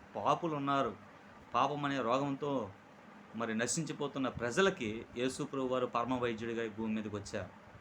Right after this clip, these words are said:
అందరూ పాపం చేసి దేవుడి గురించి మహిమను పొందలేకపోతున్నారు. నేను పాపిని అనుకునేవాడికి ప్రభువు రక్షకుడు. హల్లెలూయా.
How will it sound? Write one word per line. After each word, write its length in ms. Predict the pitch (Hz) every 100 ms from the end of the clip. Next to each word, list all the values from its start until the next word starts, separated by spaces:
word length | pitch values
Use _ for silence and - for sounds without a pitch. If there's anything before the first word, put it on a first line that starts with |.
| - - - -
అందరూ 240 | 113 147 170
పాపం 400 | 165 156 170 170
చేసి 220 | 170 165
దేవుడి 280 | 139 156 165
గురించి 300 | 160 160 151
మహిమను 220 | 143 165
పొందలేకపోతున్నారు. 920 | 160 151 175 175 175 170 160 151 113 -
నేను 140 | 135
పాపిని 560 | 135 123 143 175 185 180
అనుకునేవాడికి 960 | 170 165 190 196 196 165 120 - 123 131
ప్రభువు 340 | 117 120 127
రక్షకుడు. 680 | 110 107 123 113 107 110 104 95
హల్లెలూయా. 640 | 110 135 135 135 131 113